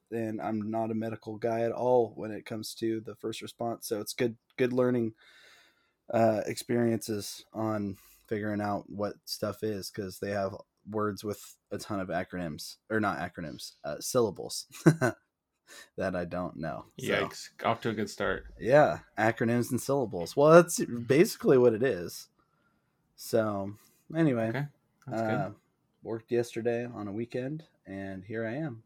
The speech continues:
Speaker 1: getting ready for work tomorrow.
Speaker 2: Sweet. Sweet.
Speaker 1: All right. And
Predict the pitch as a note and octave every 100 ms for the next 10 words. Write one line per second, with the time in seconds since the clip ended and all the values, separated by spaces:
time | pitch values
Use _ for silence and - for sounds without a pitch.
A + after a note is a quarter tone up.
0 | - F#2 F2 A2+ - A#2+ A#2+ B2+ C#3+ C3
1 | _ _ _ _ _ _ - G#2 A2+ C#3+
2 | - _ _ _ _ _ _ _ _ -
3 | G#2 G#2+ C3 B2 _ _ G2+ A2+ A2